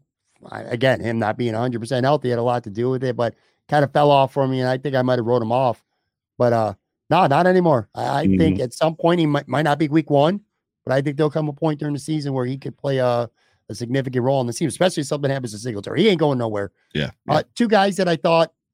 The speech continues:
Speaker 1: really helped their case. I, I still don't think they're by any means a roster lock. Um, one of 'em is your guy, Isaiah Hodgins, man. I, I really,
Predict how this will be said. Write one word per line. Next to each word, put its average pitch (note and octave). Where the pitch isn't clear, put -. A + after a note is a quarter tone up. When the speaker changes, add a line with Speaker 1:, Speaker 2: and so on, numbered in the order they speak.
Speaker 1:
really D3+
helped D3+
their C3+
case. C#3
I, A2+
I A2
still -
don't A2+
think A2+
they're A#2
by G#2
any A2+
means A2+
a G2+
roster G#2+
lock. A#2
Um, G#2+
one C3
of B2+
'em B2
is A#2+
your D#3
guy, C3+
Isaiah C3
Hodgins, B2+
man. A#2
I, B2
I A#2
really, A2